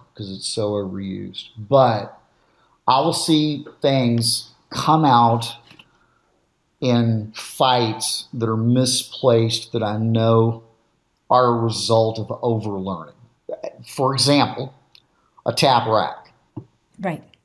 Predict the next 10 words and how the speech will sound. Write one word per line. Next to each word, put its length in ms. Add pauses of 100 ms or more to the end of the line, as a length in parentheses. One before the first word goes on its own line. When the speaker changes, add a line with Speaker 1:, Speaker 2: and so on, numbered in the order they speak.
(300)
Speaker 1:
Endlessly 920 (240)
you 80
know, 400
how 160
many 220
times 360
do 80
we 80
see 220
s-, 240